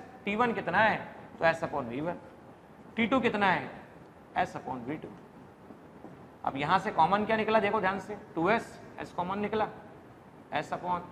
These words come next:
S common निकला तो ये बचा आपके पास में one upon V वन प्लस one upon वी टू। तो average speed का expression आया S से S कैंसिल,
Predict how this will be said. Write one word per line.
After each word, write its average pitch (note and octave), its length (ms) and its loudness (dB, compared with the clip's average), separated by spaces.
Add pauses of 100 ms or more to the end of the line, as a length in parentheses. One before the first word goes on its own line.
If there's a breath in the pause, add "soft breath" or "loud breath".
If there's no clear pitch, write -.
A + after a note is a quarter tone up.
S E3+ 140 -6
common F#3+ 260 2
निकला G3 220 6
तो F#3+ 80 2
ये F3 60 0
बचा E3 240 4
आपके F#3+ 200 4
पास F#3+ 220 -2
में G3 100 -6
one D3+ 180 0
upon F#3 280 0
V E3 120 -4
वन G#3+ 140 2
प्लस - 520 -10
one C#3 100 -4
upon C3 220 -10
वी - 160 -16
टू। - 800 -18 (1160)
तो E3+ 60 8
average F3 280 8
speed A3+ 300 4
का G#3+ 80 4
expression G3 400 0
आया E3 260 10 (1900)
S D3+ 120 0
से G#3 200 2
S - 100 -8
कैंसिल, D#3 420 -4